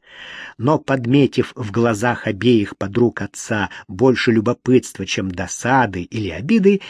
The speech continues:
я стал рассказывать о себе. Для начала я попросил извинить меня, поскольку у любого ребенка весьма ограниченное видение отношений между родителями.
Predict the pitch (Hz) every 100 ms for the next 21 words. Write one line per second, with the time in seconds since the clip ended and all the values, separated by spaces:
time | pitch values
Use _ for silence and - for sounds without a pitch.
0 | - 160 233 196 - 160 175 - - 87
1 | - - 151 170 147 151 - 143 - 101
2 | - - - - _ _ _ _ - -
3 | - 113 202 247 120 - 127 165 165 156
4 | 156 - _ - 226 226 185 190 220 202
5 | - 190 147 170 196 165 165 131 - 113
6 | 127 110 110 92 - - - 208 - 170
7 | 156 156 160 147 208 185 180 175 135 165
8 | 160 143 143 127 131 - 175 - 160 170
9 | 202 196 160 - 123 113 107 98 95 139
10 | 113 117 104 - 117 98 95 - 202 160
11 | 123 147 135 139 143 127 98 - 73 69
12 | 67